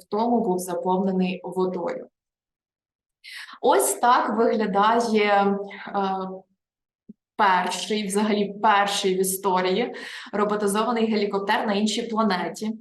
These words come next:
До цього на Марсі ніхто не літав. І тут ми з вами можемо пригадати, чому це може бути важливо. Бо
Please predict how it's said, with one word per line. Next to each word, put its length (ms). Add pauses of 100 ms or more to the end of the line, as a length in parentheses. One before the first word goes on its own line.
До 120
цього 340
на 120
Марсі 420
ніхто 640
не 120
літав. 640 (460)
І 140
тут 180
ми 140
з 100
вами 360
можемо 380
пригадати, 840
чому 360
це 140
може 240
бути 220
важливо. 800 (600)
Бо 480